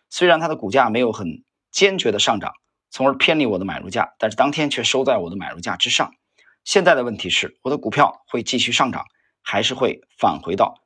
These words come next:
先前的箱体当中呢？我非常兴奋，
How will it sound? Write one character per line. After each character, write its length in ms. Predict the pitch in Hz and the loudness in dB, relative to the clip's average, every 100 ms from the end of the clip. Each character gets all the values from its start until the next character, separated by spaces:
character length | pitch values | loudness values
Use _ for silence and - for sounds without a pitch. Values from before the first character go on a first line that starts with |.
| _ | _
先 340 | - - 165 | -4 0 0
前 300 | 156 - 92 | -2 -4 -4
的 160 | 110 98 - _ _ | -4 -4 -8 _ _
箱 360 | - - 156 143 | -4 2 2 2
体 240 | - - | -6 -8
当 220 | - 120 | -6 -4
中 160 | 127 139 | 0 2
呢？ 160 | 123 - _ _ _ _ _ _ _ _ _ _ _ _ _ _ _ _ _ _ - - - _ - | 0 -2 _ _ _ _ _ _ _ _ _ _ _ _ _ _ _ _ _ _ -20 -20 -20 _ -2
我 100 | 127 | 0
非 120 | 151 | 2
常 120 | 131 | 0
兴 200 | 127 170 | 0 0
奋， 240 | 170 - | 0 -2